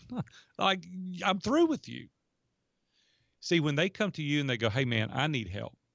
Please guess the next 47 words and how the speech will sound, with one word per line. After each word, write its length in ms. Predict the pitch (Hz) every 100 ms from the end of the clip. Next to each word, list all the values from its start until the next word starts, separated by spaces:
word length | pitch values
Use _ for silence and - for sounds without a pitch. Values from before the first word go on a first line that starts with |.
| _
I 120 | 131
need 260 | 147 139 110
you 80 | 113
to 80 |
help 280 | 107 101 107
me." 80 | 113 127
Now 180 | 135 185
they're 100 | 131
ready. 380 | 120 120 - - _ _ _ _ _ _ _ -
And 100 | 135
so 100 | -
you've 360 | 147 135 202 190
gotta 240 | 208 175
determine, 680 | 151 151 - 143 117 107 98
the 100 | -
listener, 560 | 117 180 - 113 113 - _ _
the 80 | 113
people 280 | 151 170 170
listening 280 | 160 170
to 40 | 147
me 120 | 143
right 180 | 143 147
now, 140 | 131
you 180 | 123 147
gotta 240 | 170 165
put 200 | 131 151
a 40 | 139
stake 340 | - 160 165
in 120 | 190
the 60 | 151
ground. 340 | 135 220 247 151
You 80 |
gotta 220 | 160 160 156
go, 160 | 151
"I 100 | 165
don't 220 | 233 220
like 340 | 175 190 277 -
the 100 | 180
way 220 | 151 156
I'm 140 | 156
living. 340 | 160 240 233 107 - _ _ _
I 80 | 139
don't 220 | 180 190
like 360 | 147 147 202 214
not 200 | 170 156
having 300 | 139 135 127
money. 340 | 117 110 123